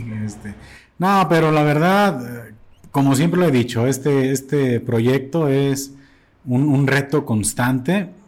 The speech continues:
y es siempre salirnos del área de confort, ¿no? Y yo estoy, pues, como siempre, muy contento.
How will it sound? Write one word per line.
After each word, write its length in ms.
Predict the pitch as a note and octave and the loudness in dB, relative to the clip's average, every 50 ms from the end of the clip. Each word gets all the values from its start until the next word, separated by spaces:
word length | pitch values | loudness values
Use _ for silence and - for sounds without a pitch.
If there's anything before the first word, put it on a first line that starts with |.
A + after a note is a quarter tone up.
| _ - | _ -8
y 160 | A#2+ B2+ A#2 B2 | -4 -2 0 0
es 100 | C3 A#2 | 0 0
siempre 380 | C3+ C#3 C#3+ C#3 C#3+ C#3+ C#3+ | 0 0 0 0 0 -2 -2
salirnos 440 | C3+ C3 A2+ B2 C3 C3 C#3+ C#3+ C3+ | -2 -2 0 0 0 0 0 0 0
del 140 | B2+ A#2 A#2 | 0 0 0
área 220 | A#2+ B2+ C#3+ C#3 | 0 0 0 0
de 160 | C3 B2 - | -2 -2 -4
confort, 540 | - G2 F#2 F2 - G2 F#2 F2+ F2 - - | -6 -8 -10 -8 -10 -10 -10 -10 -10 -12 -14
¿no? 260 | G2 G#2 A#2 C3+ C#3+ | -12 -10 -6 -4 -2
Y 60 | C3 A#2+ | -2 -2
yo 100 | A#2+ B2 | -2 -2
estoy, 480 | A2 - - B2 B2 B2+ B2 A#2+ B2 - - - _ _ _ _ | -4 -4 -4 -4 -2 -2 -4 -6 -8 -12 -18 -20 _ _ _ _
pues, 160 | - G#2+ - | -8 -8 -6
como 200 | - A#2+ A2 A2 A2 | -4 -4 -4 -2 -2
siempre, 320 | - B2 B2+ C3 C3+ B2 | -2 -2 -2 0 0 0
muy 180 | A#2 A#2+ B2+ B2 | 0 0 0 -2
contento. 760 | B2 C3 A#2+ A2+ - B2+ C3+ C#3 C3+ D#3 F3+ G3+ G3+ - - | -2 -2 -2 -2 0 0 0 0 0 0 0 -2 -2 -4 -10